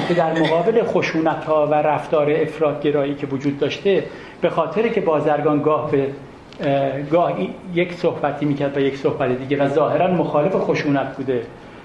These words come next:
و می‌گفته: «ما می‌خواستیم، اه، بارون بیاد، سیل آمد» و از اینجور مسائل، تصور می‌کنیم که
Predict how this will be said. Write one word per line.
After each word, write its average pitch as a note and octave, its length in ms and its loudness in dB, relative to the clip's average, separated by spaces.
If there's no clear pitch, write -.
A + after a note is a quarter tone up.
و D3 60 2
می‌گفته: D3+ 360 2
«ما E3 120 2
می‌خواستیم، E3 520 0
اه، D3 140 2
بارون D3 460 2
بیاد، D3+ 320 0
سیل F#3 340 4
آمد» C#3 380 0
و D3+ 40 2
از D3+ 180 0
اینجور C#3 260 2
مسائل، C#3+ 580 0
تصور F3 540 0
می‌کنیم G#3+ 480 -2
که A3 360 2